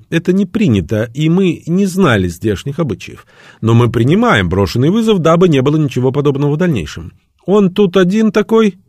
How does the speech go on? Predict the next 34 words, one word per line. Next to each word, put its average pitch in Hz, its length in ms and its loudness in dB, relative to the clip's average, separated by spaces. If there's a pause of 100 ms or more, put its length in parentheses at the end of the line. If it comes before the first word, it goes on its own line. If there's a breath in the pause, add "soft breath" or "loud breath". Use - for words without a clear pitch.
(100)
на 202 120 2
нас 208 420 0 (140)
обидевшийся». 180 920 0 (720)
«Вроде 73 360 -6
бы 78 140 -2
один. 78 320 -4 (380 soft breath)
Из 85 160 -2
офицеров 92 440 0
фрегата 90 400 0
спасся 95 540 -4
ещё 90 380 -2
лейтенант, 110 1080 0
но 98 120 0
он 92 100 0
ведёт 87 300 -2
себя 90 220 -2
гораздо 92 340 -2
тише 95 280 -8
и - 20 -2
не 101 100 -2
требует 104 380 -4
сатисфакции. - 760 -18 (320 loud breath)
Больше 92 320 2
офицеров 92 460 0
нет, 107 200 0
а 85 80 -4
для 85 160 -2
испанских 92 540 -4
матросов 101 540 -4
это 90 100 -10
всего 95 240 -6
лишь 90 160 -4
очередное 92 460 -6
развлечение. 82 640 -8